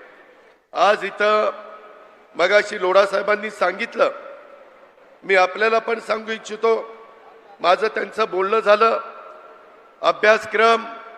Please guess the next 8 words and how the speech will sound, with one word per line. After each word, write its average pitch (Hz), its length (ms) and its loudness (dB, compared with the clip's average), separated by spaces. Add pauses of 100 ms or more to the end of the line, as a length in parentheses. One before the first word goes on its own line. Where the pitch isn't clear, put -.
(720)
मेकॅनो, 208 960 -2 (680)
इज 190 320 -10 (140)
हाऊसकीपिंग, 208 680 -4 (760)
फ्रंट 202 320 2
ऑफिस 202 300 -2
सेवा, 190 440 2 (840)
इमारत 202 420 2 (100)
देखभाल, 196 400 4